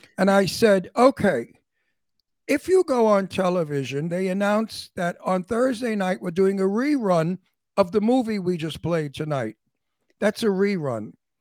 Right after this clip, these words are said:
Think of it this way. Everything you learn while you're alive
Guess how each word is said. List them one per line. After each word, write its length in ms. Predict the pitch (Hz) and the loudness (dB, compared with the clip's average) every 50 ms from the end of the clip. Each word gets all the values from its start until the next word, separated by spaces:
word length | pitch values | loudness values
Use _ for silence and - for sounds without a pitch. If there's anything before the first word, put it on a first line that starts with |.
| _ _ _ _ _ | _ _ _ _ _
Think 180 | - 330 349 - | -6 -2 -2 -2
of 120 | 330 302 | -2 -2
it 120 | 277 233 233 | -2 -2 0
this 240 | 247 226 - - | 0 0 0 -2
way. 320 | 180 160 131 113 104 - - _ _ _ _ _ _ _ _ _ _ _ | -4 -4 -4 -4 -6 -8 -14 _ _ _ _ _ _ _ _ _ _ _
Everything 500 | 208 233 269 311 330 349 - 311 269 262 | 4 4 6 4 2 2 0 0 0 2
you 320 | 254 240 233 226 226 226 - 269 | 2 4 4 4 2 0 -2 -2
learn 540 | 226 196 214 208 202 202 196 196 202 190 | 0 4 4 6 6 6 4 2 2 2
while 200 | 175 180 175 175 | 2 4 4 4
you're 260 | 175 180 170 170 165 160 | 4 2 2 2 2 2
alive 760 | 156 160 175 196 196 180 170 147 135 151 156 - - - - | 2 2 2 2 4 4 2 2 0 -2 -6 -10 -18 -20 -20